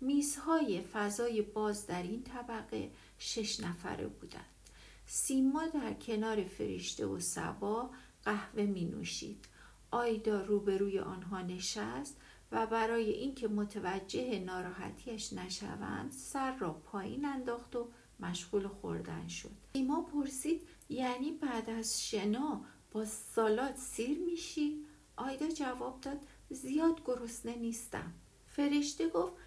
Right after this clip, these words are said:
لازانیا و پیتزای امروز عالی بودن، مبادا از دستشون بدی. آیدا گفت: اگه سیر نشدم امتحانشون می‌کنم. همهٔ میزهای اطراف اشغال شده بود.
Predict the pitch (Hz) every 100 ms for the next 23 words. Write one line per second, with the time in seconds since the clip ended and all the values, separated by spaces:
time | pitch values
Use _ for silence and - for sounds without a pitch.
0 | - - 240 240 233 233 226 226 233 277
1 | 302 330 - 208 - 226 214 - 196 214
2 | 247 - 196 185 170 214 208 180 156 147
3 | 165 185 302 330 262 175 165 156 170 -
4 | 185 - 170 127 127 - 165 - - -
5 | - - - - 254 254 269 277 294 302
6 | - - - 254 302 320 311 - 247 240
7 | 226 233 233 226 233 277 240 214 208 196
8 | 202 185 170 - - - - - - -
9 | - - - - - - - - - -
10 | - - - - 294 302 339 349 240 202
11 | 220 214 - - 247 208 165 196 208 -
12 | - 277 311 - 214 - - 214 208 -
13 | 185 - 170 - 214 -